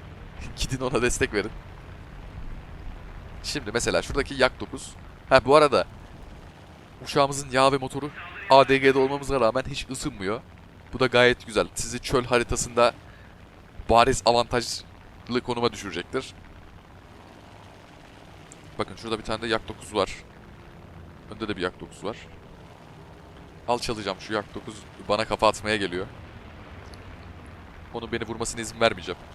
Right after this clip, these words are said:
Bu Rus uçağı. Bizim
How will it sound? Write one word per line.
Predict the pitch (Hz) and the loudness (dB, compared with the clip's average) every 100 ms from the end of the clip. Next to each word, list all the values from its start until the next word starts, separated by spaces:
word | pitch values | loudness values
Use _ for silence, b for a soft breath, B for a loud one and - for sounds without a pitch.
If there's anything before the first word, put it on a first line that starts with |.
| - - | -18 -16
Bu | 87 | -14
Rus | 101 - | -12 -10
uçağı. | 78 - - - - - - 330 320 285 262 269 269 254 254 - - - 294 - - - - - - - - - - - - - - - | -10 -10 -12 -18 -18 -18 -16 -14 -14 -14 -14 -14 -14 -14 -14 -14 -14 -14 -14 -16 -16 -16 -16 -18 -18 -18 -18 -16 -16 -16 -18 -18 -18 -16
Bizim | - | -16